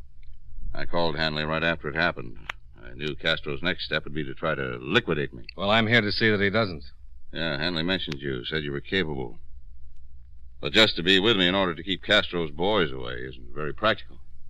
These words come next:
Speaker 2: Well, I didn't think so either. If Castro wants you, it'd take a lot more than me to stop it. But if you think so, too,
Speaker 1: I,
Speaker 2: why
Speaker 1: uh,
Speaker 2: did you
Speaker 1: I really want you to keep something for me. It's better insurance than twenty efficient bodyguards. I'd have given it to Hanley the other night, but I didn't have it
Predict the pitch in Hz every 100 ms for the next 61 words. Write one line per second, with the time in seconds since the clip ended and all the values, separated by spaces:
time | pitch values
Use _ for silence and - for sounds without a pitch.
0 | - 101 143 104 104 107 - 120 151 127
1 | 80 - - - - - - - - -
2 | 120 123 - 101 110 147 139 127 113 120
3 | 110 120 104 117 113 107 143 123 - 95
4 | 92 131 - - - - - - - 92
5 | 127 135 135 113 120 104 78 87 82 135
6 | 78 73 - - - 71 69 90 101 78
7 | 85 80 73 67 62 57 - - 113 110
8 | - 67 - - 62 53 - - - -
9 | - - - - - - - - 80 82
10 | 76 - 95 87 73 - 67 - 101 73
11 | 65 62 - - 62 - 67 60 58 58
12 | 50 - - - - - - - - -
13 | - - 67 69 80 71 69 71 85 78
14 | 71 73 78 71 76 80 76 69 73 71
15 | 80 78 62